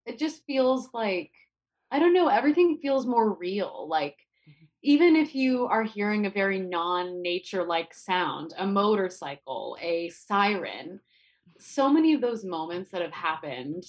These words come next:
Speaker 1: like, they just sometimes happen at the most perfect moment. And you, like the Titania moment, just get to, like,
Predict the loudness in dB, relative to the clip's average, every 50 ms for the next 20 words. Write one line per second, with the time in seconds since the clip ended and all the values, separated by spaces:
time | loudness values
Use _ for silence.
0 | -16 -10 -6 -4 -4 -2 -4 -6 -8 _ -20 _ _ _ _ _ _ _ _ _
1 | -8 -6 -2 0 2 2 2 0 -2 -2 -4 -6 -2 -2 -2 -4 -4 -4 0 2
2 | 4 4 2 2 0 0 2 2 0 0 -2 0 0 2 2 2 0 -2 -2 -4
3 | -8 -8 -10 -10 -12 _ _ _ -4 -2 -2 -2 0 -2 -4 -4 -4 -2 2 2
4 | 4 2 2 0 -4 -8 -8 -4 -2 -2 -2 -2 -2 -6 -8 -8 -10 _ _ _
5 | _ _ -6 -2 0 0 0 -2 -4 -10 -10 -10 -12 -12 -8 -6 -4 -2 -2 -2
6 | -2 -2 -2 -2 -2 -4 -4 -6 -6 -6 -8 -8 -6 -6 -6 -6 -6 -4 -4 -2
7 | 0 0 0 0 -2 -6 -8 -12